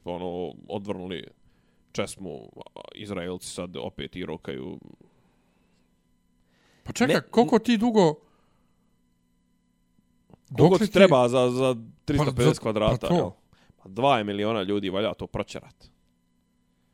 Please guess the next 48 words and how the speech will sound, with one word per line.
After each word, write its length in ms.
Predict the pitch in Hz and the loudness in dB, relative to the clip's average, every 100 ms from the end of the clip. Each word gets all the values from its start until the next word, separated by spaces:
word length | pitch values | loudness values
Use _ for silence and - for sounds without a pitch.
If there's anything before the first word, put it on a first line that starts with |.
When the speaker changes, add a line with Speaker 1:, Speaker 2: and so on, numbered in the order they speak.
| _ _ _ | _ _ _
Speaker 1:
I 80 | 107 | -6
on 80 | 123 | -2
to 140 | 156 | 0
sad 200 | 135 156 | 0 0
čiste, 420 | - 156 - 90 87 | -2 -8 -6 -8 -6
kao 200 | 104 101 | -4 -4
čiste 380 | 127 110 - | -4 -6 -6
to, 220 | 185 113 98 | -4 -4 -4
kao 200 | 98 92 | -4 -6
te 180 | 107 | -8
tunele, 500 | 98 107 101 107 104 | -8 -10 -6 -4 -4
Hamas, 520 | 95 101 101 87 - 104 | -4 -6 -6 -8 -8 -6
ovo, 280 | 98 98 | -4 -4
ono, 240 | 104 101 98 | -4 -2 -4
a 40 | |
zapravo 560 | 104 101 107 101 98 98 - - _ _ _ _ - | -4 -4 -2 0 0 0 -4 -20 _ _ _ _ -12
mislim 300 | 104 101 92 | -10 -8 -8
da 60 | |
idu 180 | 92 87 | -6 -8
na 120 | 82 | -10
to 160 | - 87 | -10 -10
da 120 | 82 | -8
ih, 200 | 82 - | -8 -10
ono, 320 | 90 90 82 | -12 -10 -12
sve 180 | - 90 | -12 -14
protjeraju. 520 | - - - - - _ _ _ _ - _ | -14 -20 -20 -20 -20 _ _ _ _ -20 _
Speaker 2:
Pa 80 | 139 | -2
ima, 340 | 165 233 214 156 160 | 2 2 2 0 -4
im-, 200 | 175 180 | -4 -2
ima 160 | 175 | -2
neki 260 | 196 185 165 | -2 -2 -2
snimak, 260 | 180 180 143 | -2 -2 -4
sam 140 | 151 | -4
danas 160 | 156 151 | -4 -4
gledao, 220 | 170 143 | -2 -2
neka 260 | 147 151 131 | -4 -4 -4
žena 240 | 139 156 | -2 -4
Palestinka 580 | - 123 131 - 143 127 | -4 -4 -4 -6 -6 -4
nekom 260 | 131 135 | -4 -4
Izraelcu 460 | 117 113 117 131 127 | -4 -2 -2 -4 -4
govori: 280 | 117 123 120 | -2 0 0
"Ali 100 | 107 | -2
ti 140 | 135 | -6
si 80 | - | -6
meni 180 | 131 127 | -4 -2
oteo 220 | 135 - | -2 -4
moju 200 | 113 120 | -4 -4
kuću." 380 | - 147 - 120 | -4 -8 -6 -10